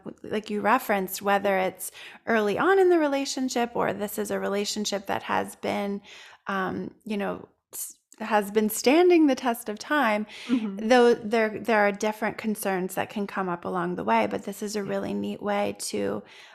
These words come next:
Speaker 1: a fun and healthy way to be able to say, "Hey, I wanna try this," or, "I would love to do this,"
Speaker 2: Mm-hmm.
Speaker 1: and to then be able to talk about it, agree upon it, or,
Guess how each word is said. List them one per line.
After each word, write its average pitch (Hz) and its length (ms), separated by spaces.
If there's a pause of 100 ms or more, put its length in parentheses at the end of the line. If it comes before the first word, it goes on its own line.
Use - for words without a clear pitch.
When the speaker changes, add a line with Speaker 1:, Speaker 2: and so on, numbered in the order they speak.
Speaker 1:
a 208 80
fun 220 560
and 190 260
healthy 233 480
way 196 240
to 208 80
be 208 180
able 196 200
to 196 80
say, 196 260
"Hey, 349 400
I 277 200
wanna 294 220
try 208 280
this," 247 480
or, 202 100
"I 220 180
would 294 140
love 220 200
to 208 120
do 214 140
this," 254 420 (300)
Speaker 2:
Mm-hmm. 202 80 (100)
Speaker 1:
and 202 480 (180)
to 247 140
then 208 240
be 208 120
able 196 180
to 208 240 (100)
talk - 240
about 196 240
it, - 80
agree 190 280
upon 185 340
it, 180 200
or, 185 380